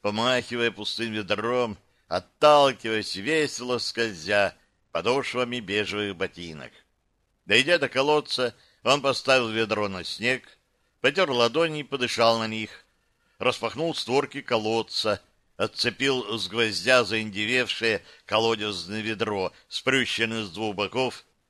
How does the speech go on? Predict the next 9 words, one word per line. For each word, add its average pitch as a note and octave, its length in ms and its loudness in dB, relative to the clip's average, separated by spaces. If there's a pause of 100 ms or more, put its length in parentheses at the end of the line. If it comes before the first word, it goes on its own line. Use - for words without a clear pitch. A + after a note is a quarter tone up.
(240)
взялся C3 380 4
за A#2 120 2
рукоять D#3+ 480 4
ворота C#3 520 4 (320)
и E2+ 100 -4
аккуратно B2+ 800 -2
раскрутил A2 800 -6 (240)
лязгающую A2+ 960 0
цепь. E2 440 -4